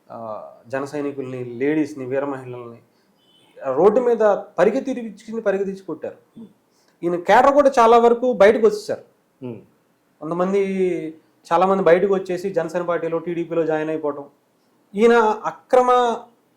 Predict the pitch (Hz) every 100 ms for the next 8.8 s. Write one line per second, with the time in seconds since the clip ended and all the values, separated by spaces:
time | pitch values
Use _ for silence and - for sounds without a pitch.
0 | _ _ - 180 185 196 208 208 202 196
1 | 196 196 180 185 185 185 180 170 160 165
2 | 156 - 156 - 107 _ _ _ _ _
3 | - 147 160 160 156 160 160 160 160 165
4 | 160 147 147 143 135 151 156 143 143 151
5 | 143 147 165 143 139 147 156 143 147 147
6 | 151 143 151 147 147 143 147 143 - _
7 | _ _ _ 214 190 196 175 165 165 165
8 | 160 160 151 160 160 170 190